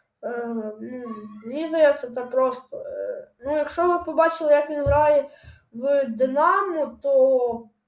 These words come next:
можливо, вам не цікаво дивитися, але, ну, ні. Я б не викликав його. І, е, Віктор Циганков. Ні, ну, він робить один, ну, один із, напевно, найгірших своїх сезонів.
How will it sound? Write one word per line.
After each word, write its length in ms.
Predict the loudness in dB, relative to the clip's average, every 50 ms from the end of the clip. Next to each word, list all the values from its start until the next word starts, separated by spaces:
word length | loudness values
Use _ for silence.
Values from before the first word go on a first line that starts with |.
| _ _ _ _ _ _ _ _ _ _ _ -20 -20 -12
можливо, 380 | -8 -8 -4 -2 -2 0 2 2
вам 180 | 2 0 0
не 120 | -4 -8 -8
цікаво 420 | -10 -2 0 4 6 6 6 4
дивитися, 480 | 2 -2 -4 -6 -6 -8 -10 -12 -10 -8
але, 260 | -8 -6 -6 -6 -6
ну, 280 | -8 -8 -8 -10 -12 -12 -14 -16
ні. 240 | -14 -14 -12 -12 -14 -16 -20 _ _ _ -20 -20 -20 _ _ _ -20 -20 -20 -20 -20 -20 -16 _ 0
Я 120 | 0 2
б 180 | 2 0 -4 -4
не 180 | -2 -2 0
викликав 540 | 2 2 2 0 -2 -6 -10 -10 -10 -12 -10
його. 400 | -8 -6 -2 0 0 2 2 0
І, 440 | -2 -4 -6 -8 -6 -6 -8 -8 -10 -8
е, 220 | -8 -8 -8 -10 -12 -14 -6
Віктор 360 | -6 -6 -6 -4 -6 -8 -8
Циганков. 580 | -6 -6 -4 -4 -4 -4 -2 -2 -2 -2 -2 -2
Ні, 180 | -2 -4 -4
ну, 100 | -2 -2
він 220 | -4 -4 -4 -2 2
робить 540 | 2 2 2 2 0 -4 -4 -6 -14 -20 _ _ _ _ _ _ _ _ _ _ -4
один, 600 | -4 -2 -2 -2 -2 -2 -2 -4 -6 -6 -6 -4
ну, 160 | -4 -4 -4 -4 -8 _ _ _ _ _ _ _ _ _ _ -20 -20 -16 0 2
один 380 | 2 2 2 -2 -6 -6 -6
із, 140 | -6 -4 -2
напевно, 440 | -2 0 2 2 2 4 2 0 -2
найгірших 800 | -2 -4 -4 -4 -6 -6 -4 -4 -6 -6 -8 -12 -14 -14 -14 -16
своїх 540 | -16 -16 -16 -14 -12 -10 -10 -10 -10 -10 -12
сезонів. 680 | -12 -14 -14 -6 -2 -2 -2 -2 -4 -6 -10 -14 -16